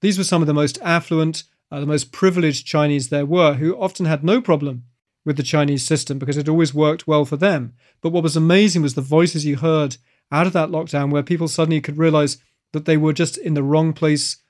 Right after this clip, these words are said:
at the wrong time, and suddenly the state was crushing them. And I heard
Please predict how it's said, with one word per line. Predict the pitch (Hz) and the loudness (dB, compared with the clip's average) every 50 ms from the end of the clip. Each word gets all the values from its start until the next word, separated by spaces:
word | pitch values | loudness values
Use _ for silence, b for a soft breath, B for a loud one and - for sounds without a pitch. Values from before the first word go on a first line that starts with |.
| _ - | _ -10
at | 160 139 | -6 -4
the | 156 | -2
wrong | 143 147 151 151 151 | 0 0 0 0 0
time, | - 233 247 233 180 160 | 0 0 0 0 0 0
and | 147 147 | -2 -2
suddenly | - - 185 185 175 160 143 | -2 0 0 0 2 0 -2
the | 147 | -2
state | 131 - - - 160 156 165 - - _ _ _ _ _ - | -6 -6 -2 0 0 0 0 -2 -8 _ _ _ _ _ -6
was | - 147 - | -6 -6 -6
crushing | - - - 170 160 - - 160 151 | -4 -2 0 2 2 2 0 -2 0
them. | 147 185 190 165 147 | 2 2 2 2 2
And | 143 | 0
I | 151 156 | 0 0
heard | 160 175 180 170 147 | 2 2 2 0 0